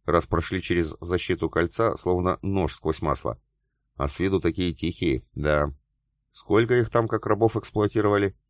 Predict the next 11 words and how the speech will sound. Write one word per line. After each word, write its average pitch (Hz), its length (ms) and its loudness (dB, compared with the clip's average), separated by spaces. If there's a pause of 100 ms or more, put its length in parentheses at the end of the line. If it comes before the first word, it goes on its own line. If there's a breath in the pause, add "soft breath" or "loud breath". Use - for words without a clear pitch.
(140)
Лет 92 220 2
восемьсот, 101 540 -2 (240)
и 73 100 0
тут 95 200 2
такое. 69 460 0 (760)
Смущало 143 520 -2
меня 120 260 4
разве 107 260 4
что - 320 2
обожествление 98 920 0
Икуса. 67 560 -4